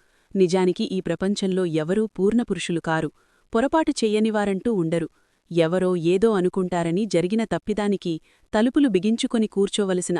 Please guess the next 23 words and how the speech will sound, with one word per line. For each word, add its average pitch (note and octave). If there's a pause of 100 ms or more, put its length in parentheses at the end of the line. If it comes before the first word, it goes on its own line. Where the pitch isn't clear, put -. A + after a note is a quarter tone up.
అవసరం F3+
లేదు. D#3+ (460)
మరో G3
ప్రయత్నం A#3+
చెయ్యకుండా A3
ఉండాల్సిన F#3+
పని F3
లేదు. D#3 (400)
అందుకే F3 (380)
పరమ C#4+
కిరాతకంగా A#3+
జీవించిన F#3+
అంగుళీమాలుణ్ణి F#3
మంచివాడిగా G3
మార్చి D#3+
ఓదారుస్తూ, F3 (460)
"యస్య A3
పాపం A3
కృతం G#3+
కర్మ E3+ (120)
కుశలేన A3
పిధీయతే, F3 (300)
స -